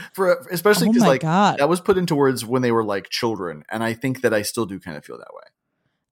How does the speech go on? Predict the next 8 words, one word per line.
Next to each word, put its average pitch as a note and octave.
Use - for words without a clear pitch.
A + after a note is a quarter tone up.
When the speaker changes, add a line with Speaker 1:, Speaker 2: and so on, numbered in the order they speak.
Speaker 2:
That G3+
is E4
how F3+
most -
moms D#3+
I A2+
know G2+
feel. F2